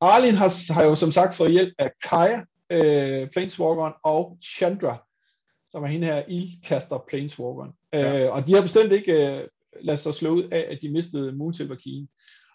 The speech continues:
Speaker 1: Og uden at jeg igen ved, hvad der skal ske, så er der noget, der tyder på, at de har tænkt sig at, øh, crashe det her wedding her, ikke? Øh,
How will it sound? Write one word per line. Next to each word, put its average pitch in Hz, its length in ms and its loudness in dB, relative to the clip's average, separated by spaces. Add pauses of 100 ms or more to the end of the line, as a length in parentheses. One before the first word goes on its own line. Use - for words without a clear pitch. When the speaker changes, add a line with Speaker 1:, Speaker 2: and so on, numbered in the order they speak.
(500)
Speaker 1:
Og 175 140 2
uden 226 200 6
at 180 100 6
jeg 156 100 8
igen 190 240 6
ved, 196 180 4
hvad 165 100 -2
der 160 60 2
skal 160 180 -4
ske, 185 280 -6
så 175 60 -2
er 170 220 4
der 175 120 2
noget, 180 240 4
der 190 60 0
tyder 196 300 2
på, 175 280 -2
at 151 140 -10 (100)
de 165 100 -2
har 156 60 2
tænkt 175 300 -4
sig 156 220 -2
at, 139 540 -6
øh, 131 80 -16 (100)
crashe 160 360 0
det 147 120 0
her 127 460 0
wedding 135 300 -8
her, 131 200 -10
ikke? 139 800 -2
Øh, 135 60 -8